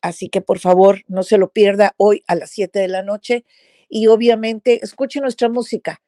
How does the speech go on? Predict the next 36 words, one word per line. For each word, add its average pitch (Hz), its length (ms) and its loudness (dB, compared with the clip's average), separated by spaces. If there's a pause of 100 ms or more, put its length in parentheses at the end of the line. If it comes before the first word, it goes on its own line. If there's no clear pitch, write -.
(340)
que 190 100 -8
por 185 220 -6
cierto 208 320 0
tenemos 190 380 -4
que 196 100 -6
poner 196 240 0
muchas 220 760 2
canciones 196 500 -2
nuevas, 208 480 4
mi 185 140 -6
querido 196 340 -4
Nelson, 202 400 -10
porque 185 460 -8 (360)
hay 202 180 4
mucho 190 280 -2
material 180 480 0
nuevo 170 300 0
que 180 100 -4
poner, 147 380 -6 (340)
pero 196 280 4
te 208 100 4
agradezco 208 480 2
una 220 200 2
vez 220 200 4
más, 247 360 -2 (400)
eh, 196 300 0
gracias 202 400 0
por 220 140 0
estar 202 260 -2
con 214 140 -2
nosotros, 240 600 0
y 196 120 -4
¿qué 202 160 -4
te 214 120 0
parece? 208 540 -2 (240)
Nos, 190 260 -4